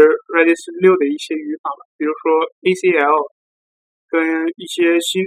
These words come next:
出的，比如说它有个，呃，字符串算法的命令，就是说你在 Redis 里面存了很多字符串，你可以直接用一个命令求出来它的最长公共字串，然后支持了一些这样的东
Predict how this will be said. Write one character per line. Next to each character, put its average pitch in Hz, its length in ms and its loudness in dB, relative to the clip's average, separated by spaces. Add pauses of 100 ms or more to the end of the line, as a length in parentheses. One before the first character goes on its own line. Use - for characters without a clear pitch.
出 190 160 -4
的， 185 240 0
比 - 400 -14
如 156 160 -6
说 160 320 2 (640)
它 180 80 -4
有 165 160 0
个， 156 400 4 (800)
呃， 151 160 -4
字 180 160 -14
符 180 160 0
串 214 160 0
算 226 160 2
法 143 160 -2
的 139 80 -6
命 143 80 -4
令， 139 160 -8 (160)
就 - 80 -4
是 170 160 4
说 185 80 0
你 165 160 -4
在 165 80 4
Redis 185 400 0
里 151 80 -6
面 147 240 -2
存 - 160 -14
了 160 80 -4
很 165 80 -4
多 156 160 -4
字 170 160 -8
符 - 80 -
串， 175 160 -4 (400)
你 156 80 -10
可 - 80 -12
以 180 160 -2
直 165 80 -4
接 170 80 6
用 185 160 2
一 151 160 -4
个 180 80 0
命 190 160 0
令 160 160 -2
求 - 240 -4
出 156 160 -4
来 147 80 -4 (240)
它 - 80 -2
的 151 160 4 (320)
最 175 160 0
长 156 160 -4
公 165 160 0
共 175 160 0
字 156 240 -12
串， 160 160 0 (1400)
然 143 80 -10
后 160 80 0
支 170 160 -4
持 165 160 -2
了 160 80 2
一 165 80 -6
些 165 160 0
这 175 80 0
样 175 80 4
的 160 160 2
东 147 80 -4